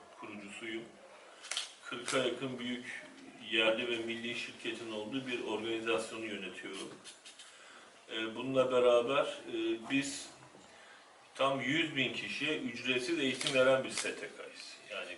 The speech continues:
kamusal ödevimizi en üst düzeyde tutuyoruz. Dijital Öğretmen Akademisi, Anne Baba Okulu, Metaverse Okulu, Startup Okulu gibi çok önemli çalışmalarımız var.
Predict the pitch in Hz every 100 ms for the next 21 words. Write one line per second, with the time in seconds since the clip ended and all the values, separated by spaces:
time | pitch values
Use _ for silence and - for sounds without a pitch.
0 | - - 104 107 - 113 - 120 104 107
1 | 107 104 104 123 117 117 113 113 - 113
2 | 113 104 110 - - 95 95 95 - -
3 | - - - - - - - - 110 113
4 | - 123 120 120 120 - 123 117 117 101
5 | 98 - - - - - - 107 110 113
6 | 113 113 113 110 107 - 95 90 - -
7 | - - - - - - 110 113 120 120
8 | 113 - 110 104 104 92 80 98 - 120
9 | 113 135 120 117 113 131 131 135 104 104
10 | 110 - - - - - - - 135 139
11 | - 117 117 120 151 - 123 120 - 117
12 | 110 110 101 104